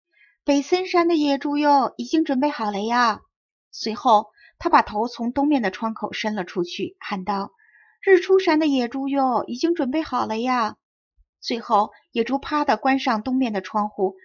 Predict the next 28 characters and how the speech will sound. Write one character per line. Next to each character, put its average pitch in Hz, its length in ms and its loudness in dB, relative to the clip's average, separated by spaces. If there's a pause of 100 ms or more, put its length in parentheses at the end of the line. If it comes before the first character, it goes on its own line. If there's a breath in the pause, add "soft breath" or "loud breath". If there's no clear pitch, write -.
(160 loud breath)
跑 226 160 0
到 240 120 -2
地 262 200 -2
炉 202 120 -6
边 247 280 -4
上， 202 280 -6 (220 soft breath)
搓 - 180 -6
着 262 80 -4
两 208 200 -4
手 - 160 -8
叫 190 240 -6
道 185 260 -10 (460 soft breath)
：“啊， 196 180 0
好 180 500 -2
冷， 175 200 0
好 156 240 -4
冷， 160 160 -6
好 160 240 -4
冷！ 143 200 -6 (400 soft breath)
叫 294 160 4
个 208 100 0
朋 196 260 -6
友 220 100 0
也 185 200 2
很 202 180 -10
辛 185 260 -8
苦 - 240 -16
呢。” - 160 -12